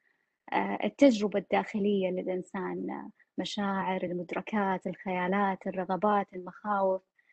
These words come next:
كلها موضوع مشترك ما بين الأدب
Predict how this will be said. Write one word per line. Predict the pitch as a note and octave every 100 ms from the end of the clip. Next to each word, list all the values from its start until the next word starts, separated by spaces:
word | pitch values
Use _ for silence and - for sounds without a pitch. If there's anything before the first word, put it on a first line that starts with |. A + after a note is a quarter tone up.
| _ _ -
كلها | E4+ F4 C#4+ C4+
موضوع | C4 B3+ A3 C#4+ D#4+
مشترك | B3+ D4+ - G3 - - A3
ما | G#3
بين | G#3+ G#3+ G#3 G#3 _ _ _ G#3
الأدب | G3+ A#3+ G#3 A3+